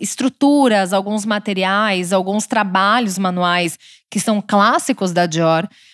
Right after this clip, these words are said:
mas ela costuma trazer muito dessas referências que você demora pra entender do que se trata. Não é nada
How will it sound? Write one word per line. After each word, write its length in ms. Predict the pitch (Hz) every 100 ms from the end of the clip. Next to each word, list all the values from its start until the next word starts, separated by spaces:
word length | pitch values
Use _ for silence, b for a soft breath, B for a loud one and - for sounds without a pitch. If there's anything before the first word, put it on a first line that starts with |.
| _
mas 240 | 202 208
ela 200 | 226 247
costuma 600 | 254 269 - - 330 349
trazer 360 | 349 262 233 254
muito 360 | 247 277 370
dessas 320 | 294 254 262 247
referências 840 | 240 - 214 214 277 311 269 262
que 240 | - - 302 _ _ - -
você 220 | 202 302
demora 420 | 330 330 330 330
pra 160 | 302 240
entender 400 | 220 233 214 196
do 120 | 180
que 60 | -
se 100 | 185
trata. 400 | 185 151 131 160
Não 100 | 214
é 80 |
nada 380 | 302 262 277 302